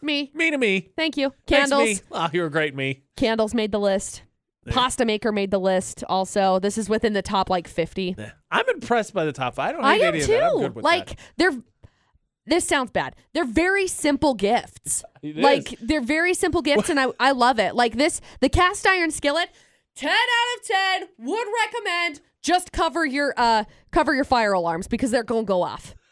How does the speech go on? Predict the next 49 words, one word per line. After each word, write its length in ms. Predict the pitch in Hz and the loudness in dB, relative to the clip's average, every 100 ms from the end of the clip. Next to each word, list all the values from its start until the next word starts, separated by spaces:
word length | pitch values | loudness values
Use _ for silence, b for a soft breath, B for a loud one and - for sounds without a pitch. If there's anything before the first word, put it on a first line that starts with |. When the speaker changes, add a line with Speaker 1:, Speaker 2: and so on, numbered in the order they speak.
| b b | b b
Speaker 1:
They 120 | 285 | 4
get 200 | 349 339 | 4 2
real 120 | 277 302 | 2 2
smoky. 640 | - 214 165 113 - 233 - | 2 0 -2 -4 -4 -4 -2
<laughs> 20 | |
Speaker 2:
Uh, 160 | 269 | 0
no, 200 | 233 226 190 | 2 2 4
that 100 | 190 | 2
was 160 | 185 | 0
the 80 | 190 | -2
joke 280 | 165 208 254 | 2 4 4
Speaker 1:
I 60 | |
Speaker 2:
I 20 | 202 | 4
Speaker 1:
love 80 | |
Speaker 2:
made 80 | 202 | 4
Speaker 1:
it. 60 | 190 | 2
Speaker 2:
at 100 | 185 | 2
Thanksgiving 540 | 190 180 - 208 170 | 0 0 0 2 2
when, 180 | 147 143 | 2 0
uh, 300 | 143 135 131 | 0 0 0
when 220 | 127 135 135 | -2 -6 -2
Ashley 560 | 147 151 - 156 156 | -4 -4 -4 -2 -2
and 160 | 131 131 | -2 -2
her 100 | 135 | -2
brother 320 | 147 143 139 | -2 0 -2
both 260 | 135 131 131 | -2 -2 0
asked 260 | 127 - | -2 -4
their 100 | 123 | -6
dad 260 | 131 135 117 | -2 -2 -4
for 80 | 131 | -8
Christmas 380 | 180 170 143 | -6 -6 -8
stuff. 180 | - 139 | -4 -2
I 80 | 139 | -2
said, 160 | 135 156 | -2 -2
"That's 160 | 156 | -2
how 80 | 165 | -2
you 80 | 160 | -2
can 120 | 156 | -2
tell 140 | 160 | -2
the 80 | 151 | -2
difference 340 | 139 151 160 147 B B B | -2 -2 -2 -6 B B B
between, 260 | 135 165 160 | -6 -4 0
like, 180 | 151 | -2
an 80 | 143 | -2
adult 360 | 139 170 175 180 | -2 2 0 0
and 80 | 143 | 0
adult 240 | 156 233 | 4 4
Speaker 1:
Yep. 80 | 220 | 4
Speaker 2:
adult." 380 | 135 127 107 | 2 -2 -2